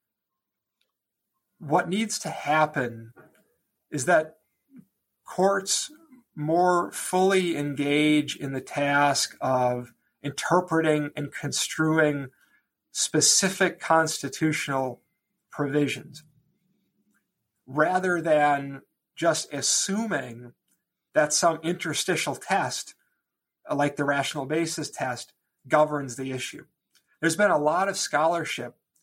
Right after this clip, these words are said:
that has gone in and, and, and looked at, whether from an originalist perspective or, or from, from an alternative perspective, has gone in and, and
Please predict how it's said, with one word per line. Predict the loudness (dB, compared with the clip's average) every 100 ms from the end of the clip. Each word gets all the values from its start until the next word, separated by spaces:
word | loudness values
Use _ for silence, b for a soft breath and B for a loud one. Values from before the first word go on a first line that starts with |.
| _ _ _
that | 2
has | 2 2
gone | 2 4 4 2
in | 0 0 -2
and, | -4 -8 -6
and, | -6 -4 -6 -10
and | -10 -2
looked | -2 -2 0
at, | 2 4
whether | 2 2
from | -2 -4
an |
originalist | -2 0 -2 0 -4 -4 -6
perspective | -6 2 2 2 -4
or, | -2 -2
or | 0 0
from, | 2 0 0 -6 _
from | -4 0
an | 2
alternative | 2 2 2 2 -2 -6
perspective, | -12 -12 -8 -8 -10 -20 -20 _ _ _ _ _ _ b b b b
has | 2 4
gone | 4 4 2
in | 0
and, | 0 0
and | -2 -4 -6 -12